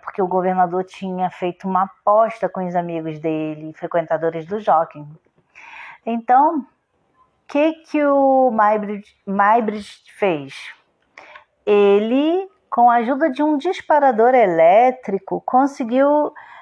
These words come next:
gravar quadro a quadro um galope de um cavalo,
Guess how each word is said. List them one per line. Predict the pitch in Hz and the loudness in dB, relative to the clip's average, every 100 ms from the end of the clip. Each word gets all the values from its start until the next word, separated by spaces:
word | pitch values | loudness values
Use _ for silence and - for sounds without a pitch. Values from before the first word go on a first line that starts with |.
| - | -20
gravar | 220 226 233 214 240 247 - | -2 2 4 4 0 -2 -10
quadro | - 226 247 277 302 | -2 2 2 0 0
a | 294 | 0
quadro | 294 233 214 233 240 247 | 2 0 2 2 0 -2
um | 262 | 0
galope | 247 220 208 220 220 | 2 2 2 0 -2
de | 202 226 226 226 220 220 | -8 -8 -6 -6 -6 -8
um | 220 | -8
cavalo, | 214 233 233 180 165 170 | -2 0 2 0 0 -2